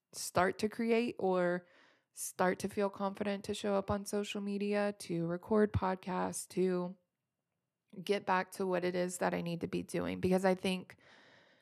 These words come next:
despite, like, feeling like, you know, there's shit going on all the time, like, I still believe that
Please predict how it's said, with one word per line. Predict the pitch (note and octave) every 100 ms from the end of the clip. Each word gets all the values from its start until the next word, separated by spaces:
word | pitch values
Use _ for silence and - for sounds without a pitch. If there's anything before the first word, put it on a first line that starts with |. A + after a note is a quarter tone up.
| _ G#3
despite, | F#3 F#3 - F3 E3+ F3+ -
like, | F3 F3 - -
feeling | - F3+ F3+ F#3 F#3 F3+
like, | F#3 F3+ G#3+ - _ -
you | F3
know, | E3+
there's | E3 E3
shit | - - F#3 -
going | F#3 F3+ F3+
on | F3+ F#3 F#3+ -
all | F3+ F3+
the | F3+
time, | F3 F3 E3+ F#3+ A3+
like, | G#3+ F3+ E3+ - _ _ _ _ _ _ _ _ -
I | F3+
still | F3+ - G3
believe | G3 F#3+ F#3 F3+ F3 F3
that | E3 D#3+ E3